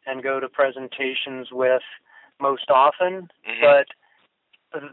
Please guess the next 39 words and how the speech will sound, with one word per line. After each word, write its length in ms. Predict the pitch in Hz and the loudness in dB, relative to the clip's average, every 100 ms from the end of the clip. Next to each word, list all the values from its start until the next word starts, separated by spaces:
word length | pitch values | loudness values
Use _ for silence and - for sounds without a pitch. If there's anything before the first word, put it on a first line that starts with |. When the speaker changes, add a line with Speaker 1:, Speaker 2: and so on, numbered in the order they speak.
| 147 | -12
Speaker 1:
the 100 | 139 | -4
fascinating 600 | - 156 160 165 156 151 147 | 4 4 4 0 0 -2 -4
thing 260 | 160 156 151 147 | -2 -2 -2 -6
is 220 | 147 139 143 | -6 -6 -8
that 160 | 143 | -8
you 160 | 147 139 | -10 -16
can 160 | 151 135 - | -12 -8 -2
show 200 | 151 147 | -2 2
up 180 | 147 143 _ - | 2 2 _ -16
to, 460 | 147 139 135 135 127 _ _ - | -12 -10 -10 -12 -14 _ _ -12
to 80 | 139 | 0
volunteer 800 | 147 143 147 135 - 147 147 | 4 4 2 -6 -6 -2 -2
at 100 | 147 | -2
one 160 | 147 143 | -6 -10
of 100 | 131 | -10
these 200 | 143 139 - | -12 -12 -6
things 340 | 139 139 143 | -4 -4 -6
or 140 | 139 139 | -6 -6
to 120 | 143 | -6
run, 540 | 131 131 135 139 139 139 _ - _ - | -2 2 2 0 -6 -14 _ -20 _ -8
and 600 | 143 139 139 143 139 139 - _ _ 139 | -4 -2 0 0 -2 -6 -16 _ _ -12
the 120 | 139 - | -12 -4
sense 220 | 160 160 - | -4 -4 -6
of 80 | 147 - | -12 -10
community 800 | 156 143 151 165 156 139 135 135 _ _ - | -10 -6 -4 -4 -4 -6 -8 -10 _ _ -12
is 140 | 147 143 | -10 -10
exactly 800 | 127 - 151 139 147 - 165 | -14 -4 0 0 -2 -4 -4
the 120 | 147 139 - | -4 -8 -4
same. 460 | 156 165 127 120 120 _ _ - | -2 -2 -6 -10 -20 _ _ -12
No 100 | 143 | -6
matter 280 | 139 135 131 | -2 -2 -2
where 360 | 127 139 156 | -4 0 4
I've 200 | 160 135 | 4 2
gone, 540 | 147 143 160 135 127 131 _ _ - | -2 -2 -2 -4 -8 -12 _ _ -16
it's 140 | 139 - - | -16 -12 -6
been, 440 | 143 143 139 151 - | -6 -6 -10 -14 -8
you 80 | 156 | -4
know, 120 | 143 | -2
you, 220 | 143 139 | -4 -8